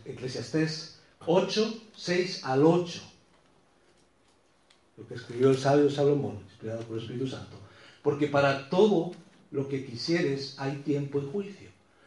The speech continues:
porque el mal del hombre es grande sobre él, pues no sabe lo que ha de ser". Esa es la realidad del hombre,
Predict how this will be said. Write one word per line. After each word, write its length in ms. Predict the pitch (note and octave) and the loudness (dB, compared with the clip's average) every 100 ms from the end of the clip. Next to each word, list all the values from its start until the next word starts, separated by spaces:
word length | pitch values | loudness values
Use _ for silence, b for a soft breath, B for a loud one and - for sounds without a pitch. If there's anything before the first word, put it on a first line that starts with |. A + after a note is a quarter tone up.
| b b | b b
porque 300 | - D#3 D3+ | 0 2 4
el 120 | C#3+ C#3 | 4 6
mal 280 | D#3+ A3+ | 6 6
del 160 | A#3 G#3 | 8 8
hombre 320 | G#3+ G#3+ E3+ | 8 6 4
es 140 | E3 D3 | 2 4
grande 340 | D3 F3+ F3 | 4 4 0
sobre 500 | - D#3+ D3+ D#3 G3 | 0 0 2 2 0
él, 180 | F3 - - _ - _ - _ | -4 -8 -18 _ -20 _ -20 _
pues 380 | D#3+ E3+ E3 - | 4 4 4 4
no 200 | D#3+ C4 | 8 8
sabe 640 | - A3 A#3+ G#3 B2 E3+ - - _ _ _ _ _ _ _ _ _ _ - | 8 6 6 4 2 0 -4 -20 _ _ _ _ _ _ _ _ _ _ -2
lo 220 | E3 F3 | 2 2
que 160 | D3+ C#3+ | 4 4
ha 80 | |
de 100 | E3 | 4
ser". 380 | F#3+ - C4+ - - | 2 2 0 0 2
Esa 340 | A3+ A#3+ G3+ | 4 6 8
es 100 | G3+ | 10
la 120 | G#3 G3 | 12 12
realidad 720 | G3 F#3 F3+ F3+ G3+ G#3 - - - | 12 12 12 12 10 6 -4 -20 2
del 320 | F#3 A3 - - | 8 8 8 4
hombre, 540 | G3+ A#3 F#3+ A2 G2+ | 6 6 4 0 -6